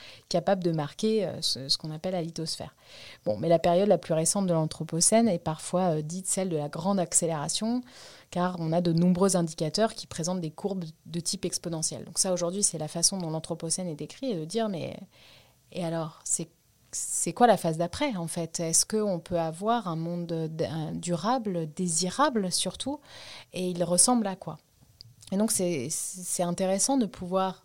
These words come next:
nommer finalement ce qu'on va appeler les nouveaux récits pour pouvoir être aussi capable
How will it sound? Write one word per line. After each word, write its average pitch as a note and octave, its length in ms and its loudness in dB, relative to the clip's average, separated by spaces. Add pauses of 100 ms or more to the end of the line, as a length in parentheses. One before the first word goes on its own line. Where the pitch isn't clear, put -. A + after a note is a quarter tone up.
(120)
nommer G3 560 0 (380)
finalement F3+ 460 -2
ce - 80 0
qu'on - 120 -6
va D#3+ 120 -2
appeler D#3+ 200 -2
les G3 120 -2
nouveaux F3+ 320 0
récits E3+ 340 -2
pour F#3 200 -8
pouvoir G3 300 -4
être - 300 -10
aussi F#3 300 -4
capable G3+ 520 0